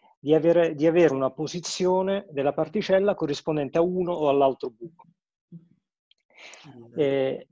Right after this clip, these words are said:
Speaker 1: però
Speaker 2: Questo significa
Speaker 1: non è
Speaker 2: che non, eh, mi, mi infilo, faccio sem-,
Speaker 1: Sì,
Speaker 2: cerco
Speaker 1: sì,
Speaker 2: sempre di
Speaker 1: fai.
Speaker 2: fare.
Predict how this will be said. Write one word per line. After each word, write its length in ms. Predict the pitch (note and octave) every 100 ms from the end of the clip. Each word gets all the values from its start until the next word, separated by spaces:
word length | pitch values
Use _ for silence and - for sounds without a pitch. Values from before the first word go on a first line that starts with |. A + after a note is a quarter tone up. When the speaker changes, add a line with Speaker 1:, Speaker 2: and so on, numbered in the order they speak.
| _
Speaker 1:
però 440 | G#3 G#3+ D#3+ C#3+
Speaker 2:
Questo 160 | D#3+ F3
significa 80 | D#3
Speaker 1:
non 160 | F#3
è 200 | G#3+ E3
Speaker 2:
che 80 | C3+
non, 640 | C3 C3 C3 B2+ B2 - _ _ _ _ _ _ -
eh, 180 | - -
mi, 240 | D3+ D3 D3+
mi 120 | D#3
infilo, 720 | D3 - D3+ A#2+ A#2 A#2 - _
faccio 240 | _ - C#3
sem-, 200 | D3 C3+
Speaker 1:
Sì, 60 |
Speaker 2:
cerco 160 | - D4
Speaker 1:
sì, 60 | - F3
Speaker 2:
sempre 240 | G#3 D3
di 60 | -
Speaker 1:
fai. 120 | A#2
Speaker 2:
fare. 180 | A2+